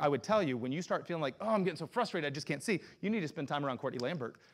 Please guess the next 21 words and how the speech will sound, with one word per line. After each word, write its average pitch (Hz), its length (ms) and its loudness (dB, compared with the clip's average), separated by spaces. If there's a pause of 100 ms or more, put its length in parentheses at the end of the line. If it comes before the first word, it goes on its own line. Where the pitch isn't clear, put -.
(100)
because - 200 -8
she 214 140 0
rocks 185 380 6
it 139 100 0
in 139 80 -2
the 127 80 0
apostolic, 127 540 0
and 131 80 -2
you're 131 40 -4
gonna 135 120 -2
find 139 180 -2
that 127 120 -2
measure 139 220 0
start 117 200 -4
to 117 80 -4
increase 113 320 -6
in 110 80 -8
you. 123 160 -12 (440)
And 135 80 -6
that's 143 140 -6
awesome. 214 420 -2